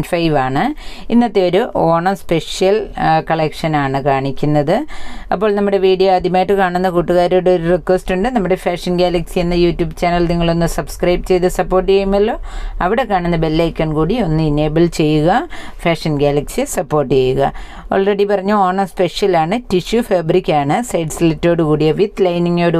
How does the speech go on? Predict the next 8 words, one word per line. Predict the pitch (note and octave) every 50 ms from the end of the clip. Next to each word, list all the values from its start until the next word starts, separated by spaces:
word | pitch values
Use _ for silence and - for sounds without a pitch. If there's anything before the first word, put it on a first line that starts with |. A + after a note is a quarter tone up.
| D#3+
കൂടിയ | D#3 D#3 D#3 D#3+ F3 G3+ C4+ D4+ - - - - - - - D#3
അട്രാക്റ്റീവ് | D#3+ D3+ - - G3 G3+ G#3+ G#3+ G3+ G3+ - A3 G#3 G3+ G3
ആയിട്ടുള്ള | F#3+ E3 E3+ E3+ E3+ F3 E3 E3 D#3+ -
ഹാൻഡ് | F3 D#3+ D#3+ E3 E3 E3
വർക്കോട് | E3+ D#3 - F3+ E3+ E3+ F3 D#3+ D3+
കൂടിയ | D#3 D3+ D#3 D#3 - -
കുർത്തിയാണ്. | D#3 C#3+ - - F3+ F3+ F3 E3+ E3 E3+ G#3+ C4+ - - - - -
അപ്പോൾ | - - D#3